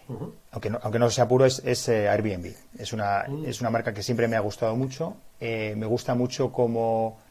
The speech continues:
Speaker 2: como idea, bueno, ya del dos mil ocho, o sea, pero me, ya cuando salió ya, ya me, me, me encantó la idea. Me gusta el producto que tienen, eh, me parece un producto muy, muy simple, muy bueno. Eh, me gusta lo que transmite también, transmite,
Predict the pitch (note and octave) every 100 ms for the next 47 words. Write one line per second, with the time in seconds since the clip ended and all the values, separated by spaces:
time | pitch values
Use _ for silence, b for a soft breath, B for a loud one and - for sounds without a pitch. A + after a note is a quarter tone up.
0 | b - A#2 A2+ A2+ B2 C#3 D#3 G#2 F2+
1 | F#2+ F#2+ G2 F#2+ F2 F#2+ G#2 F#2+ B2 -
2 | F#2+ - G2+ G2 F#2+ G#2 A2 A#2 A#2 -
3 | G#2 A2+ A#2 A2 G#2+ A2 G#2 A2 G#2+ G#2+
4 | G#2+ G2 G2 - G2+ G2+ G2 G2 A2+ G#2+
5 | G#2+ B2 C#3+ B B B B B - A2+
6 | A2+ B2+ B2 A2+ A#2+ A#2+ - C3+ A#2 A2
7 | C3 B2+ B2+ B2+ B2 B2 A#2+ G2+ G#2 -
8 | G2+ G#2+ G2+ G2+ A2 A2+ G#2+ - _ -
9 | A#2+ A2 G#2 - G#2+ A2+ G#2 G#2 G#2 G#2
10 | A2+ A2+ B2 B B B B - - B2+
11 | A#2 A2+ G#2+ A2 A2+ B2+ A2+ G#2+ G#2 -
12 | B2 A2 A2+ G#2 G#2 B2 D3 - G#2+ A2
13 | G#2+ A#2 A2+